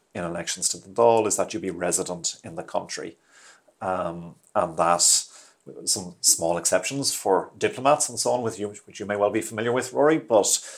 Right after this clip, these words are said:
that's the basic rule. And effectively, you're not meant to be out of the country for more than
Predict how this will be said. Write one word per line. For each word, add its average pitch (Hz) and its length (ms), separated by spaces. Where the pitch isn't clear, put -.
that's - 200
the 101 60
basic 92 460
rule. 127 460
And 95 560
effectively, 104 760
you're 98 120
not 92 260
meant 87 200
to - 100
be 87 100
out 85 140
of - 60
the 90 80
country 87 320
for - 120
more 85 200
than 87 140